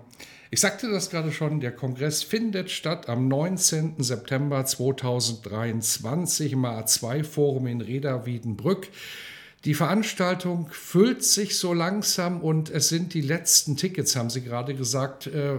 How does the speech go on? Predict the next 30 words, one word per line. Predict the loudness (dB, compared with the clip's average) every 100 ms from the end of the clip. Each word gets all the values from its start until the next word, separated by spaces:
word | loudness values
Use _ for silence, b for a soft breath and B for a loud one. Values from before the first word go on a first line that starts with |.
| -6
verfügbar. | -6 -4 -4 0 -2 -2 -2 -4
Die | -2
letzten | -2 0 2 0 0
Ticket | -2 -2 -2
heißt | 0 0 0
aber | 0 2
nicht, | 2 0 B B B
man | -2 0
sitzt | 2 0 0
in | 0
der | -2 0
allerletzten | -2 0 2 2 2 0
Reihe, | 0 0 0
sondern | 2 2 2
man | 2 0
hat | -2 -6
freie | -4 0 2 2 0 -4 B -4
Platzwahl | 0 0 4 4 4 0 0
durchaus. | 0 0 0 0 2 4
Das | 2 2
heißt, | 0 0 0
wer | 0
sich | 0 0
jetzt | 0 0
anmeldet, | 0 0 0 0 0 -2 B B
bekommt | -4 2 2 2
nicht | -4 -2
den | -2
Rest, | 0 2 4 4
sondern | 2 0 2 0